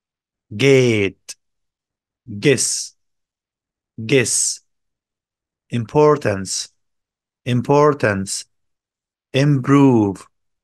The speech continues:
improve, improved, improved, including, including, increase, increase, security,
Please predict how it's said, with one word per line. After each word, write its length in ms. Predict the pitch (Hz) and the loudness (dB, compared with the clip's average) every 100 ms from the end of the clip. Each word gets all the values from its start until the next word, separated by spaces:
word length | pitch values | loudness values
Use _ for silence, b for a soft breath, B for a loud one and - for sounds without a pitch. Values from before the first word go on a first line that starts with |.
| _ _ _ _ | _ _ _ _
improve, 1000 | 123 143 147 131 139 139 127 110 98 85 _ _ _ _ _ _ _ _ | -2 0 0 0 4 4 4 2 -2 -6 _ _ _ _ _ _ _ _
improved, 920 | 131 151 143 143 156 147 110 90 82 - _ _ _ _ _ _ _ - | -4 -2 -2 2 4 4 2 -4 -18 -20 _ _ _ _ _ _ _ -6
improved, 960 | 117 139 127 147 151 147 113 87 90 - _ _ _ _ _ _ _ | -4 -2 -2 0 2 4 0 -4 -14 -20 _ _ _ _ _ _ _
including, 800 | 131 135 147 160 156 110 92 92 - _ _ _ _ _ _ _ _ - | -8 -4 2 2 2 0 -4 -10 -16 _ _ _ _ _ _ _ _ -10
including, 920 | 135 139 151 160 156 110 95 95 92 _ _ _ _ _ _ _ - | -8 -2 4 6 6 4 0 -4 -10 _ _ _ _ _ _ _ -8
increase, 920 | 135 143 - 160 151 110 98 85 - _ _ _ _ _ _ - | -6 -4 -2 0 2 2 0 -4 -14 _ _ _ _ _ _ -4
increase, 1000 | 139 147 147 160 156 135 101 95 80 - _ _ _ _ _ _ _ | -2 -2 -2 0 2 4 2 -2 -6 -14 _ _ _ _ _ _ _
security, 920 | - 127 - 151 156 147 113 95 92 | -10 -8 -2 2 2 0 -4 -4 -6